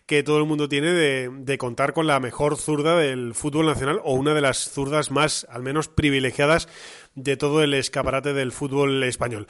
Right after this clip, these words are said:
Así que yo creo que, mm, em, ese ambiente sanote viene muy bien para hacer plantilla y además, em, esa rivalidad y competitividad va a elevar el nivel también de cada uno de los futbolistas. Bueno, pues el día viene, ha venido marcado por,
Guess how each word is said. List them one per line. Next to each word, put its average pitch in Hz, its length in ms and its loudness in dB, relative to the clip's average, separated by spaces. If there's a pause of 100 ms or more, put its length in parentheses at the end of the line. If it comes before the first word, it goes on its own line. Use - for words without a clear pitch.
(200)
Así 147 180 0
que 175 120 4
yo 208 100 6
creo 214 140 6
que, 170 320 8
mm, 156 240 0 (100)
em, 156 640 -4
ese 190 220 2
ambiente 180 340 4
sanote 170 400 4
viene 165 200 4
muy 147 140 2
bien 190 280 2
para 156 160 2
hacer 147 180 0
plantilla 156 540 2 (500)
y 151 120 6
además, 151 520 4
em, 151 720 2
esa 165 460 4
rivalidad 160 580 4
y 160 60 0
competitividad 151 720 2
va 156 100 6
a 156 60 6
elevar 147 300 6
el 139 120 0
nivel 143 260 2
también 143 240 0
de 143 100 0
cada 135 180 2
uno 143 120 2
de 139 80 4
los 131 120 2
futbolistas. 120 520 -6
Bueno, 123 200 -6
pues 135 280 0
el 139 180 -2
día 170 160 8
viene, 156 540 4
ha 156 80 4
venido 160 200 4
marcado 151 360 4
por, 147 240 4